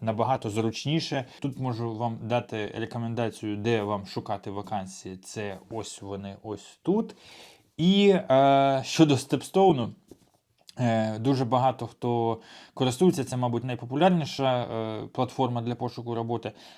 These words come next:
Але в мене особисто мій, е, досвід користування Степстоуном взагалі ніякий. Туди от, е, шлеш, е, як просто кудись <laughs> вик-, викидаєш своє резюме. Нічого в мене,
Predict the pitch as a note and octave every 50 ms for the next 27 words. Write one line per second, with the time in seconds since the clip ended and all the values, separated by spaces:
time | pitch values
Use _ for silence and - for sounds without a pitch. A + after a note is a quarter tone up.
0 | - - - B2 C#3 D#3+ F3+ F3+ - - B2+ A2+ A2+ B2 D3+ G3+ A#3 A3+ F3 B2+
1 | G2 - - D#3 - - G3 F3 C#3+ B2+ G2+ - - - G2+ A2 B2+ D#3 D3+ B3
2 | A2 G#2 - _ _ _ - B2 A#2 A#2 A2+ A2+ A2+ A2 A2 A#2+ C#3+ G3 G#3 G3
3 | - C#3 B2 - - - _ - - _ - - C#3+ C3+ C3 - - D3 C#3+ C#3
4 | C3 A#2+ A#2 A#2+ - - - - - C3 - - - G3 G3 F3 D3 A#2+ - -
5 | - - _ - A2+ A2+ A2 A2+ C#3+ E3+ E3+ E3 E3 D3+ B2+ A2+ G#2 G#2 G2+ G2
6 | F#2 F#2+ - - - - - - - - _ - - D#3 D#3 F3+ G3+ G3 F#3+ F3
7 | - D3+ D#3 D3+ - - A#2+ C3+ C3+ A#2+ - - - - E3+ F3 G3 G#3+ G#3+ G3
8 | F#3+ - - C3 C3+ C3+ C3 C3 C3+ C3 C3 B2+ A2 G#2 B2 A#2 C3 D#3 D#3+ D#3+
9 | - - - _ - - D3+ E3+ D#3+ - - C#3+ B2 - - A#2+ A2+ C3+ C3+ B2+
10 | - - A2+ - - D#3 C#3+ C3 C#3 C3+ - - A#2+ B2 A#2+ - B2 A#2+ B2 A#2+
11 | A2+ G#2+ - - - A2+ A#2 A#2 A2+ A#2+ A#2+ A#2+ C3+ D3 E3+ F#3 G3+ G3+ - -
12 | - - - _ B2+ B2 D#3+ F3 D#3 - - E3 F3+ F#3 D#3+ D3 C#3+ C3 A#2+ -
13 | - A#2 A2 G#2+ A2+ B2 D3 D#3 D#3 C#3 B2 A2+ A2